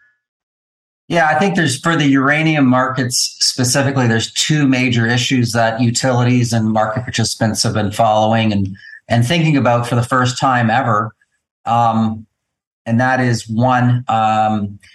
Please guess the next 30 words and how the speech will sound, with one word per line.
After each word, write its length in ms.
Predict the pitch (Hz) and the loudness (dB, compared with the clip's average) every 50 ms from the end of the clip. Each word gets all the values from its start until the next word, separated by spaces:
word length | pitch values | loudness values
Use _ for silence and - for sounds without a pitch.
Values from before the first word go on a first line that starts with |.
| - _ _ _ _ _ - - | -20 _ _ _ _ _ -10 -6
uh, 180 | 95 101 107 117 | -4 -2 0 0
let's 160 | 127 123 - | 0 0 0
start 200 | - 139 190 175 | 0 0 0 0
with 100 | 117 - | 0 0
Kazakhstan. 480 | 143 123 120 123 123 - 123 104 98 | 0 0 2 0 0 0 -2 -4 -2
Kazakhstan 440 | - 127 120 117 117 - 135 120 117 | 0 0 0 0 0 0 0 0 0
is 100 | 113 107 | 2 0
actually 480 | 120 110 117 - - - 123 117 110 110 | 0 0 0 -2 -2 0 0 0 2 2
a 320 | 107 107 104 104 107 101 92 | 2 2 2 0 0 0 0
very 220 | 120 117 120 120 | 0 0 2 0
big 200 | 117 117 107 - | 0 -2 -2 -2
producer, 540 | - 113 101 107 104 104 - 110 104 101 101 | -4 -2 -2 -2 -2 -2 -2 -2 -2 -2 -4
closer 400 | 101 - 123 117 117 - 127 98 | -2 0 0 0 2 0 0 -2
to 80 | 101 | -2
fifty 380 | - - 127 123 123 123 117 120 | 0 -2 -2 0 0 0 -2 -2
percent 480 | 104 98 95 - 117 104 104 101 - _ _ - - _ _ - | -2 -4 -2 -2 0 -2 -2 -4 -6 _ _ -20 -20 _ _ -4
when 100 | 110 110 | 0 2
you 120 | 110 117 | 2 2
add 200 | 117 113 117 113 | 4 2 2 2
in 100 | 113 113 | 2 0
all 160 | 113 110 110 110 | 2 0 0 0
the, 320 | 113 110 107 107 107 107 | 0 0 0 0 0 0
all 160 | 110 110 107 | 0 0 0
the 60 | 110 | 0
J 220 | 104 101 117 107 107 | 0 -2 -2 -2 0
V 240 | 98 120 120 123 123 | 0 0 0 0 0
partners 420 | - 117 107 98 104 104 101 98 | 0 -2 -2 0 -2 -2 -2 -2
that 120 | 104 101 | -4 -2
they 100 | 110 107 | -2 -2
have 360 | 104 107 104 104 104 104 - | 0 2 0 0 0 -2 -6